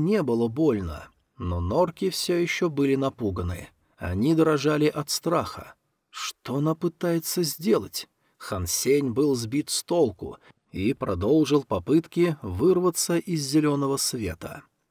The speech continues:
Нефритовая кожа, мутантная кровь и история генов были бесполезны. Когда он активировал сутру Дун Сюань, то что-то ощутил в свете, но она была класса барона,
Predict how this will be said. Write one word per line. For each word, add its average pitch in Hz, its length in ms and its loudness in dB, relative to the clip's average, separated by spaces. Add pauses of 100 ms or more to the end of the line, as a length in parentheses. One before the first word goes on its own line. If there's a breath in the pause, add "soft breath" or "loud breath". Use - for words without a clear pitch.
(140)
Нефритовая 165 720 2
кожа, - 540 0 (100)
мутантная 123 720 -2
кровь 135 420 2
и 120 160 -4
история 131 520 2
генов 147 520 0
были 123 380 -2
бесполезны. 95 920 -6 (340 soft breath)
Когда 156 320 0
он 170 260 4
активировал 156 680 2
сутру 160 420 0
Дун 139 240 -2
Сюань, 160 480 -2 (220 soft breath)
то - 120 -6
что-то 196 420 0
ощутил 175 500 0
в - 80 -6
свете, - 640 -4 (300)
но 90 180 0
она 113 280 0
была 123 240 0
класса 123 460 -4
барона, 117 560 -4